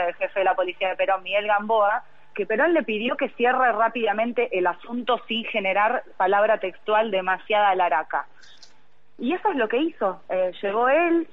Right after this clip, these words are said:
llegó el jefe de la seccional de la zona, de, de, en la, en la calle de Juan Duarte, que va en Recoleta, en Callao al mil novecientos cuarenta y cuatro. Llegan ellos antes, llegan funcionarios del gobierno de Perón antes, el juez llega después.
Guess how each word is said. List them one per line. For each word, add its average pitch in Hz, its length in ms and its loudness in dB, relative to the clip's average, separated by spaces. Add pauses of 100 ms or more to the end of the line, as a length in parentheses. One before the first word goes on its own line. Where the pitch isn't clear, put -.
llegó 214 200 2
el 214 100 0
jefe 247 320 -2
de 202 100 2
la 185 180 0
seccional 240 600 0
de 190 100 4
la - 220 -2
zona, 262 260 2
de, 180 80 2
de, 170 400 -2
en 165 180 -6
la, 165 140 2
en 170 100 -2
la 160 140 0
calle 202 220 0
de 196 60 0
Juan 185 180 -2
Duarte, 220 260 2
que 190 80 0
va 180 140 4
en 180 160 -8 (200)
Recoleta, 190 540 2
en 170 100 -4
Callao 190 440 2
al 175 120 0
mil 196 140 -8
novecientos 196 480 -4
cuarenta 180 340 -2
y 185 60 -2
cuatro. 285 400 0 (480)
Llegan 208 240 2
ellos - 300 -10
antes, 254 440 0
llegan 254 260 0
funcionarios 190 640 0
del 175 120 4
gobierno 180 340 2
de 175 80 0
Perón 202 280 0
antes, 254 420 0 (140)
el 214 160 2
juez 262 340 -2
llega 190 240 2
después. 294 480 0